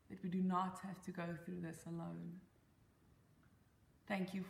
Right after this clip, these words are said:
for the opportunity to still worship, to pray, to sing, to sit in the stillness,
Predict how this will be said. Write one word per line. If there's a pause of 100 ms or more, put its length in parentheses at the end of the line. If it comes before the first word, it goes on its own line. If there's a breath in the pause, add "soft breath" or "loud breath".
for
the
opportunity (160)
to (360)
still
worship, (680)
to (100)
pray, (100)
to
sing, (760 loud breath)
to
sit
in
the
stillness,